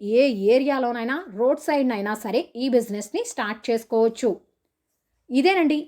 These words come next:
ఇవాల్టి మన బిజినెస్ ఐడియా. ఇంకో కొత్త బిజినెస్ ఐడియాతో మళ్ళీ కలుద్దాం ఫ్రెండ్స్. ఈ వీడియో మీకు నచ్చినట్లయితే మా ఛానల్ని లైక్ చేయండి,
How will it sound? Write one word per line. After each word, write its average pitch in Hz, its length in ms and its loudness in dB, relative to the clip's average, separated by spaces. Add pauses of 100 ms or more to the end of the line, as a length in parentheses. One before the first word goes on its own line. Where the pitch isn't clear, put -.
(160)
ఇవాల్టి 294 320 2
మన 254 120 0 (180)
బిజినెస్ 240 360 -2 (120)
ఐడియా. 226 220 2 (400)
ఇంకో 403 260 2 (140)
కొత్త 262 280 0 (120)
బిజినెస్ 262 360 -2 (140)
ఐడియాతో 196 340 -2 (220)
మళ్ళీ 185 320 2
కలుద్దాం 220 460 2
ఫ్రెండ్స్. 233 280 0 (420)
ఈ 294 220 6
వీడియో 349 240 2 (180)
మీకు 247 260 -4
నచ్చినట్లయితే 294 600 -2 (140)
మా 170 100 -8 (100)
ఛానల్ని 220 480 -2
లైక్ 202 260 -4
చేయండి, 277 300 2